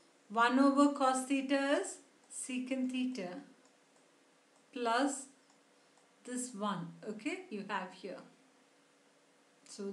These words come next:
this is what you need to prove as your R H S. So your L H S is equal to your R H S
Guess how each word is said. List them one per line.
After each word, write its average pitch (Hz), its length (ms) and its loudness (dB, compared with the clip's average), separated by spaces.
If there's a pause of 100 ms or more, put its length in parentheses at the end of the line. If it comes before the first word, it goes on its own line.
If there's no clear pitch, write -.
this 269 260 0
is 285 180 2
what 226 340 -2
you 214 140 -4
need 214 280 -4
to 226 60 -8
prove 214 380 -4
as 202 320 -6 (260)
your 220 240 -6 (720)
R 208 300 -2
H 226 280 -8
S. 180 280 -10 (1700)
So 180 420 -12
your 190 320 -6
L 214 260 2
H 233 240 -4
S 233 240 -4
is 226 360 -6 (600)
equal 220 440 -6
to 247 160 -8
your 226 240 -4 (120)
R 226 240 0
H 220 240 -6 (140)
S - 140 -10